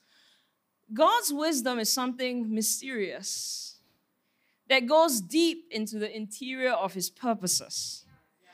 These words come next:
You don't find it lying around on the surface. It's not the latest message, but more like the oldest.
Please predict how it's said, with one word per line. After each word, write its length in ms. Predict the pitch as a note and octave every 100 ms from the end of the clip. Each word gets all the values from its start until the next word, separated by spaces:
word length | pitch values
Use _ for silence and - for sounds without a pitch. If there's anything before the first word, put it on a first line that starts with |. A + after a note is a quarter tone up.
| - _ -
You 160 | D#4
don't 180 | B4 B4
find 460 | - G4 G4 G4+ F4+
it 160 | C4+
lying 460 | C4 C#4 D4 D#4 D4
around 440 | B3 C4 C4 B3+
on 180 | G#3+ G#3
the 80 | G#3
surface. 1200 | - D4 D#4+ D#4+ A3+ F#3 A3 - - - - - _ _ -
It's 240 | B3+ A#3+
not 260 | F4 F4+ C4
the 80 | A3
latest 500 | G#3 A3 A3 A#3 -
message, 600 | F#3+ F#3+ - B3+ - G3+
but 180 | B3+ G#3+
more 220 | B3 C4+
like 320 | C4 B3+ G#3+
the 120 | B3 C4
oldest. 880 | D4 D4 G#3+ - - - - -